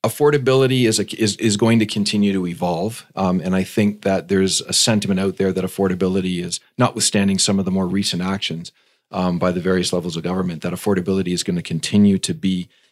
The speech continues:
an issue. I guess the one that really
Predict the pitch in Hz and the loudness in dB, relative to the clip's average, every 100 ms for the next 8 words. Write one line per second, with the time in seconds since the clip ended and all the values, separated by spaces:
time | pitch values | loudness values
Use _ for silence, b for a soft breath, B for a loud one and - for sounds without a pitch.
0 | - 90 87 98 104 - 85 82 - 104 | -10 -8 -6 0 2 2 -2 -2 0 2
1 | 156 - - 156 107 107 107 104 90 92 | 2 2 2 2 4 4 4 4 0 0
2 | 101 101 95 90 | 2 2 0 -6